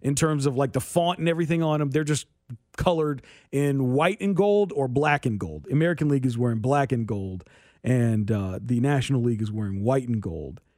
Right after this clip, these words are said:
Um, very interesting. I, I actually really like this design. I actually hope they keep it for future years 'cause, uh, I would actually buy one of these jerseys. Like, usually I don't, I don't wanna, I don't really like the All-Star Game jerseys. I would actually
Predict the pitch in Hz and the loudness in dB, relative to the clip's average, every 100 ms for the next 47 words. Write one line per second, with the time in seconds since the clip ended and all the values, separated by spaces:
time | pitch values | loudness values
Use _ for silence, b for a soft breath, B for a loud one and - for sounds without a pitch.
0 | _ _ - 113 107 104 95 95 _ _ | _ _ -6 -2 0 -2 -4 -6 _ _
1 | _ _ _ 117 196 370 339 240 247 170 | _ _ _ 2 2 4 0 0 0 -2
2 | 147 123 185 156 220 - 202 147 190 139 | -2 0 0 2 0 2 0 2 0 2
3 | 151 170 135 113 - 135 131 123 135 120 | 0 0 -2 -2 -8 -4 -2 0 0 2
4 | 156 123 113 - 90 - - 120 - - | 0 0 -2 -4 -8 -8 -8 -6 -8 -12
5 | _ - 90 80 - - 101 80 73 65 | _ -10 -10 -10 -10 -8 -8 -8 -12 -12
6 | 76 - 67 60 - b b b b - | -14 -14 -14 -14 -20 b b b b -12
7 | 85 73 71 - - - 226 370 311 - | -10 -8 -12 -14 -6 2 2 2 0 2
8 | 220 - 208 160 131 160 147 139 120 110 | 2 0 0 0 2 4 4 4 2 -2
9 | 85 80 92 73 71 - - 82 69 69 | -4 -8 -10 -10 -14 -12 -8 -8 -10 -12
10 | 60 - - 151 160 208 196 190 180 147 | -16 -18 -2 0 2 2 4 4 0 0
11 | 147 151 139 131 101 - 147 147 139 113 | 0 2 2 0 -2 0 2 2 2 2
12 | 127 131 151 147 139 143 - 143 - 143 | 0 0 -2 0 0 -2 0 0 2 0
13 | 147 139 143 135 131 B B B 208 208 | 0 0 0 0 -4 B B B 0 2
14 | 190 139 | 0 0